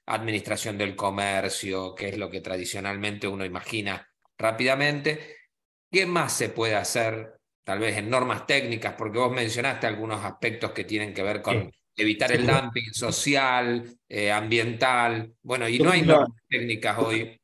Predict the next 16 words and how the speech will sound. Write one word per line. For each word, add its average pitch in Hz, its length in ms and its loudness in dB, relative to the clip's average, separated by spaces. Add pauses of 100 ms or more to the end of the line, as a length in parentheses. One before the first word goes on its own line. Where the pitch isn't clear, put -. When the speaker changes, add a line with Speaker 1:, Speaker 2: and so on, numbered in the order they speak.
Speaker 1:
que 110 140 -2
lo 104 180 0
Speaker 2:
Eso. 107 100 4
Speaker 1:
respalden. - 920 -4
Speaker 2:
Sí, 120 260 4
yo 135 160 4
creo 143 140 6
que 143 60 6
lo 131 120 8
nuevo, 139 340 8
Ari, 143 200 8
es 117 160 2
eso, 110 300 4
digamos, 104 500 4 (360)
porque 110 600 2 (440)
la, 120 360 2